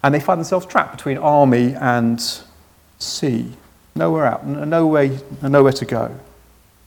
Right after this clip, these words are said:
And, and so in panic and desperation,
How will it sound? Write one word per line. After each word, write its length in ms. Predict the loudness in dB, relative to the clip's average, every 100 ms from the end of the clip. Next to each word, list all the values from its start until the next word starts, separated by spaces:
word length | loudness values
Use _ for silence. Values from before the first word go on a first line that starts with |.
| _ _ _ -12 2
And, 200 | 6 8
and 100 | 10
so 100 | 10
in 80 |
panic 280 | 10 6 6
and 200 | 2 0
desperation, 760 | 0 0 0 4 4 4 4